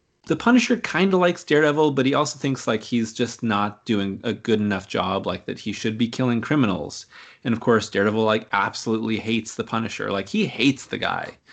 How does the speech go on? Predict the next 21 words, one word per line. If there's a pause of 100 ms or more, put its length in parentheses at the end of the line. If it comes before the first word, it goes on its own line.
(160)
He
doesn't
respect
him. (220)
He
doesn't
like
him.
He
doesn't
get
along
with
him.
Sometimes
they
have
to
team
up,
but